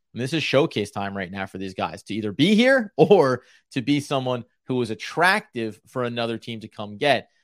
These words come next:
depending on where the price tag is, uh, for the player you want to acquire. And then also, what's the salary going out? We know six million, little north of that for Patty Mills.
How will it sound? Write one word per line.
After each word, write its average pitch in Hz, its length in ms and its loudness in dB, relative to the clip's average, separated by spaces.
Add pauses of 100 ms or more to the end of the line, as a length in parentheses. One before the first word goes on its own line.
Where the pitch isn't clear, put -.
(100)
depending 110 360 -8
on 104 120 -10
where 101 100 -6
the 98 60 -8
price 110 320 -4
tag 101 260 -4
is, 98 320 -6 (220)
uh, 90 100 -6
for 98 120 -12
the 90 60 -10
player 98 260 -8
you 95 160 -10
want 147 180 0
to 190 60 -2
acquire. 190 400 -2
And 113 180 -10
then 117 160 -6
also, 110 480 -4 (160)
what's 110 240 -8
the 104 80 -14
salary 104 480 -6
going 98 380 -10
out? 92 220 -6
We 98 100 -14
know 107 320 -6 (200)
six - 360 -6
million, 110 320 -8
little 107 180 -4
north 107 300 -10
of 101 40 -10
that 101 200 -6
for 98 80 -12
Patty 101 320 -8
Mills. 95 340 -12